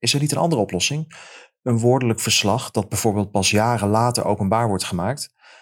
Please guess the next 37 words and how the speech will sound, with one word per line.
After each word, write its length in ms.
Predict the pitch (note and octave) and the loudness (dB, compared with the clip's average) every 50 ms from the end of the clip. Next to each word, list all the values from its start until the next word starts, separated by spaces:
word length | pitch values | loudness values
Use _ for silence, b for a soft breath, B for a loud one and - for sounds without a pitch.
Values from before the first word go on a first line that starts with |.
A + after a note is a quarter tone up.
| B B B | B B B
Dan 160 | B - F2+ F#2 | B -2 -2 0
is 120 | F2+ - | 0 -2
de 80 | - E2+ | -4 -4
politieke 540 | - F2+ E2+ E2 E2+ - G2+ - - - | -4 -4 -4 -4 -4 -6 -6 -6 -4 -2
angel 380 | - G#2+ A2 A2 A2 A2 G#2+ - - | -2 0 0 0 0 0 -2 -4 -4
er 160 | - G2+ G2 | -4 -2 -2
wel 220 | G#2 F#2+ - - | -2 -2 -2 -2
uit 360 | E2+ F#2 D#2+ - - - - - | -2 -2 -2 -4 -4 -6 -8 -8
en 140 | - - F#2 | -8 -6 -4
blijft 260 | F2+ G2 G2 G2 G2 | 0 0 0 0 0
de 60 | - - | 0 0
imagoschade 1000 | F#2+ G2+ F#2+ G#2+ B2 B2 - A#2 G#2 - - - A#2 A2+ A2+ A2+ A2+ A2 A2+ A2+ - | 0 2 2 2 2 0 0 0 0 0 0 0 2 2 2 2 2 0 -2 -4 -8
voor 220 | - - - G2+ | -8 -6 -4 -2
die 140 | G2 G2+ - | -2 -2 0
arme, 360 | - A2 G#2+ G#2+ G#2 G#2+ G2 | 2 2 2 2 0 -2 -4
kwetsbare 560 | - - - A2+ A2 - - A#2+ G#2 G#2 G2 | -4 -4 -2 -2 -2 0 0 0 0 0 0
bestuurders 480 | G2+ G2 - - - G#2+ G#2 G2 F#2+ F#2+ | 0 -2 -2 -2 0 0 0 0 0 0
beperkt. 580 | F#2 G2+ - - F#2+ F2 E2+ E2 - - - _ _ _ _ _ _ - | 0 -2 -2 0 0 0 0 -2 -6 -10 -14 _ _ _ _ _ _ -12
Een 160 | G2+ F2+ - | -12 -8 -4
kijkje 420 | - G2+ G2 G#2+ G#2 - - A2 | 0 0 0 0 0 -2 -4 -4
in 80 | E2 F#2+ | -2 0
dit 160 | G#2 G2+ - | 0 0 0
soort 260 | - - G2+ F#2 - | 0 0 0 0 0
afgesloten 560 | - F#2+ - - - - - G2+ F#2+ F#2 - | -2 -2 -2 -2 0 0 2 2 0 0 -2
processen 500 | - F2+ F#2+ - - - C#3 D3+ - B2 | -4 -4 -2 0 0 0 0 0 0 -2
zou 200 | A#2 - B2 A#2 | 0 0 2 2
ons 140 | A#2+ A#2 - | 2 2 2
kunnen 220 | - B2+ A2 G#2+ G2+ | 2 2 2 2 2
helpen 300 | G#2+ B2 C3+ - - F#2+ | 2 2 2 0 -2 -4
te 100 | - G#2+ | -4 -2
begrijpen 500 | G#2+ G#2 - - B2 A#2+ B2 B2+ B2+ G#2+ | -2 -2 -2 0 0 0 0 0 -2 -2
hoe 100 | A2 G#2+ | -2 0
de 60 | G#2+ | 2
wereld 280 | G#2+ A2+ A#2 A2 - | 4 4 4 4 2
in 80 | A2+ G2+ | 0 0
elkaar 300 | G2+ G2 - B2+ C3 B2+ | 0 0 0 0 0 0
steekt, 380 | - - G2+ D#2+ D2+ - - | 0 0 -2 -2 -4 -6 -10